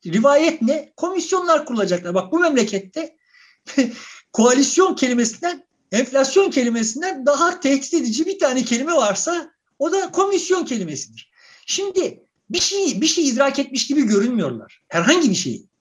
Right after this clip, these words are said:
idrak etmiş gibi görünmüyorlar. Herhangi bir şey yapabilecekmiş gibi görünmüyorlar.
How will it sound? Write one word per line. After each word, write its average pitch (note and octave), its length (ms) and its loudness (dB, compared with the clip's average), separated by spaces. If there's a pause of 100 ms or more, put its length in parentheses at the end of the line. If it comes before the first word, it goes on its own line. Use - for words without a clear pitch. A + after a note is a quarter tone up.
(140)
idrak C#4 340 2
etmiş A3+ 260 -4
gibi C4+ 200 -2
görünmüyorlar. G3+ 800 2
Herhangi C4+ 400 2
bir B3 60 -4
şey B3+ 160 -2
yapabilecekmiş G#3 720 0
gibi A#3 140 -4
görünmüyorlar. D#3+ 580 -2